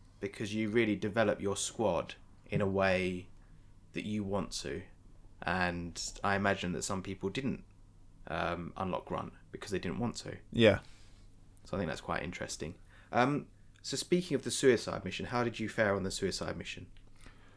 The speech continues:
Speaker 2: Not amazingly. I, I, I did all right, to be fair.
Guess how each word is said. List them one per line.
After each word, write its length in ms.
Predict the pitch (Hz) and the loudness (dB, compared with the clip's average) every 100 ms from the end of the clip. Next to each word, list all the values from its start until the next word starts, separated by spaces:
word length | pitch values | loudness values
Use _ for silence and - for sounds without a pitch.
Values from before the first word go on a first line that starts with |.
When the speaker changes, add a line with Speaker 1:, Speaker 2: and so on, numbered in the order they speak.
| - - - | -20 -20 -6
Speaker 2:
Not 260 | - 185 190 | 4 8 12
amazingly. 720 | 160 143 110 107 92 95 104 - - - - - - - | 12 12 12 10 6 6 4 -2 -16 -16 -16 -16 -10 12
I, 100 | 139 | 12
I, 300 | - 160 - | 12 12 12
I 20 | 165 | 12
did 160 | 220 | 12
all 100 | 196 | 12
right, 260 | 160 151 - | 12 12 12
to 80 | - | 8
be 80 | |
fair. 440 | 104 - 92 98 | 6 8 8 8